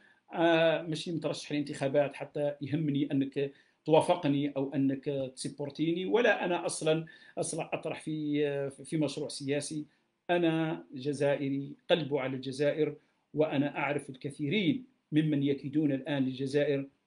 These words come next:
وأرى الكثير من الغوغاء يتبعونهم. للأسف الشديد، استطيعوا عشرة من الغوغاء يدمروا حياة مليون حكيم. شكرًا لكم إخواني الكرام، ألقاكم على خير بإذن الله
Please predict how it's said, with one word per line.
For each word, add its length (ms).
وأرى 300
الكثير 480
من 120
الغوغاء 600
يتبعونهم. 880
للأسف 480
الشديد، 560
استطيعوا 600
عشرة 360
من 180
الغوغاء 600
يدمروا 420
حياة 420
مليون 400
حكيم. 360
شكرًا 400
لكم 300
إخواني 300
الكرام، 420
ألقاكم 440
على 140
خير 240
بإذن 320
الله 260